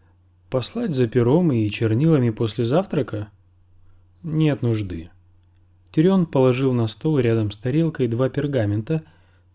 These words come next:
туго скатанные в трубочку и запечатанные воском с обоих концов. «Отошлите вашу девушку, чтобы мы могли поговорить». «Оставь нас, дитя»,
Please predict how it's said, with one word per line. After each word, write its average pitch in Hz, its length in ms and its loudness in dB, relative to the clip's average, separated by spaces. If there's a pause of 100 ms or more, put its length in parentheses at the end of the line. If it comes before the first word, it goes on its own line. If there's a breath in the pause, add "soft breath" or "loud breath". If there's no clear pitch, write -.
(160)
туго 156 320 0
скатанные 131 600 0
в - 80 -8
трубочку 151 640 -2
и 131 140 0
запечатанные 135 720 -2
воском 120 480 -2
с - 80 -6
обоих 110 400 -2
концов. 107 640 -8 (1300)
«Отошлите 151 680 2
вашу 120 340 0
девушку, 143 580 -2
чтобы 110 460 -4
мы 143 240 0
могли 123 460 0
поговорить». 117 840 -6 (1500)
«Оставь 156 520 -6
нас, 87 220 -10
дитя», 101 460 -8